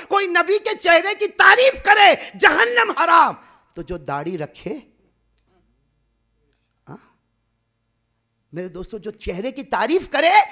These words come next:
तो जहन्नम हराम। तो कोई नबी का चेहरा बनाए और कयामत में कहे, "मेरा नबी कुछ नहीं लाया, तेरा चेहरा लेकर आया हूं।" अरे कह सकता कि नहीं कह सकता? लेकिन मेरे दोस्तों, बहुत अजीब है,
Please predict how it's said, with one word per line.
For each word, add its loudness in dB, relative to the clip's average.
तो 2
जहन्नम 6
हराम। 8
तो -2
कोई 0
नबी -2
का -2
चेहरा 4
बनाए 4
और 4
कयामत -2
में 0
कहे, 4
"मेरा 0
नबी 0
कुछ 0
नहीं -2
लाया, 4
तेरा -6
चेहरा -12
लेकर -16
आया -18
हूं।" -20
अरे -8
कह -6
सकता -12
कि -12
नहीं -10
कह -16
सकता? -20
लेकिन -20
मेरे -16
दोस्तों, -18
बहुत -12
अजीब -18
है, -20